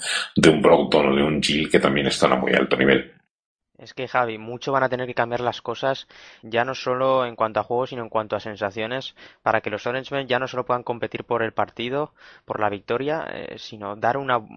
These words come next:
Speaker 2: una imagen digna de, de la que han dado últimamente, ese gen competitivo, ese carácter que era puro March Madness. Y, Javi, en tu opinión, ¿cuál podría ser el primer paso, por lo menos, para, para produ-, para que se produzca ese lavado de cara?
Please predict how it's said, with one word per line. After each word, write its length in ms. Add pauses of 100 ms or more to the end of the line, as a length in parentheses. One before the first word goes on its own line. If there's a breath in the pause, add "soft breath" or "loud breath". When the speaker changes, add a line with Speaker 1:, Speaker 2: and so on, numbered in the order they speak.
Speaker 2:
una 200
imagen 400
digna 420
de, 440 (140)
de 120
la 120
que 120
han 140
dado 340
últimamente, 600
ese 160
gen 120
competitivo, 540
ese 180
carácter 440
que 100
era 160
puro 260
March 280
Madness. 520
Y, 640
Javi, 320
en 140
tu 80
opinión, 380
¿cuál 200
podría 320
ser 180
el 120
primer 360
paso, 320 (440 loud breath)
por 100
lo 140
menos, 360 (400 loud breath)
para, 600
para 180
produ-, 320
para 160
que 80
se 100
produzca 380
ese 140
lavado 260
de 80
cara? 320